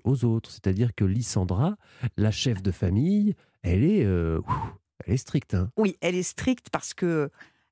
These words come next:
Speaker 2: elle a aidé à faire de cet hôtel ce qu'il est devenu. Euh, elle et son mari ont travaillé comme des fous. Chaque génération a réussi à faire monter en gamme cet hôtel. Aujourd'hui, c'est un hôtel haut de gamme. Ça demande beaucoup d'énergie et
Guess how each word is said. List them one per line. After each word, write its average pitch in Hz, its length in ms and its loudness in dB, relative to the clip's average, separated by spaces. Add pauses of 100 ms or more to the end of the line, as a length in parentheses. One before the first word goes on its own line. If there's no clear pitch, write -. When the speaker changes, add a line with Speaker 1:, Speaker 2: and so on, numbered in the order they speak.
Speaker 2:
elle 165 180 2
a 160 180 0
aidé 233 380 2
à 170 60 0
faire 170 240 -2
de 143 60 -2
cet 156 240 -4
hôtel 160 280 -2
ce - 160 -4
qu'il 147 220 -4
est 147 120 2
devenu. 170 460 0 (600)
Euh, 147 280 0
elle 190 200 0
et 170 60 -2
son 170 180 -4
mari 160 260 0
ont 143 60 -2
travaillé 143 360 -4
comme 127 220 -4
des 123 140 0
fous. 302 360 -2 (300)
Chaque 254 240 0
génération 170 560 -2
a 151 80 0
réussi 151 380 -2
à 131 80 -2
faire 131 180 -4
monter 170 400 0
en 147 140 -2
gamme 151 260 -2
cet - 220 -8
hôtel. 247 320 -2 (420)
Aujourd'hui, 190 400 0
c'est 160 160 -6
un 147 80 2
hôtel 143 260 -2 (200)
haut 180 80 2
de 131 80 -12
gamme. 175 320 -4 (580)
Ça - 240 0
demande 170 560 -2
beaucoup 170 400 -4
d'énergie 170 640 0 (480)
et - 240 2